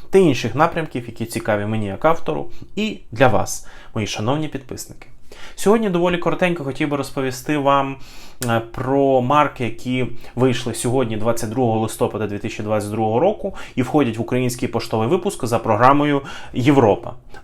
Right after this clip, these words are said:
Ем, е, цей, давайте зробимо невеличкий екскурс в історію.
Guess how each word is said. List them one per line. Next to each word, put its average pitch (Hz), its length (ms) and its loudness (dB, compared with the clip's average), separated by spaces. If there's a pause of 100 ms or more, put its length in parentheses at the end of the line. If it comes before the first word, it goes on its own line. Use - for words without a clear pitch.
(180)
Ем, 101 500 0 (680)
е, 107 300 2 (120)
цей, 160 600 2 (220)
давайте 139 320 8
зробимо 113 340 2
невеличкий 113 440 0
екскурс - 360 -8
в - 20 -2
історію. 175 480 0